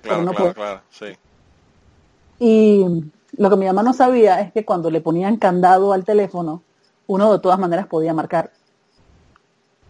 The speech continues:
Speaker 1: Usando
Speaker 2: ¿Cómo?
Speaker 1: los botoncitos. ¿Tú nunca marcaste con, con lo-, los botoncitos con-, de, de cuando cerrabas el teléfono?
Speaker 2: A mí nunca me cerraron el teléfono. <laughs> Pero bueno. <laughs>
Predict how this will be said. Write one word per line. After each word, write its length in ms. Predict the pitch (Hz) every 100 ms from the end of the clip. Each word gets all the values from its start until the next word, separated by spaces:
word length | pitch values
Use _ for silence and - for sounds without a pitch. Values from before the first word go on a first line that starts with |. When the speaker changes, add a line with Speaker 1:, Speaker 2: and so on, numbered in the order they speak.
| _ _ -
Speaker 1:
Usando 460 | 180 175 180 180 196
Speaker 2:
¿Cómo? 100 | 196
Speaker 1:
los 60 |
botoncitos. 1000 | 170 165 _ _ - 185 175 185 196 - _ _ _
¿Tú 120 | - 208
nunca 260 | 269 277
marcaste 640 | 262 185 170 220 214 269 - -
con, 300 | 208 196 - _ _ -
con 420 | 185 180 180 180
lo-, 160 | 180 -
los 160 | 185 180
botoncitos 500 | 185 175 202 190 240
con-, 240 | 143 170
de, 80 | 175
de 200 | 175 175
cuando 200 | 165 160
cerrabas 380 | 175 175 233 233
el 80 |
teléfono? 320 | 208 240 - 170 _ _ _ _ _ _ _ _ -
Speaker 2:
A 60 |
mí 100 | 139
nunca 320 | 131 143 165
me 180 | 143 127
cerraron 320 | 113 110 117 120
el 100 | 117
teléfono. 400 | 117 - 120 - - -
<laughs> 260 | - _ -
Pero 200 | 123 110
bueno. 220 | 131 -
<laughs> 60 | -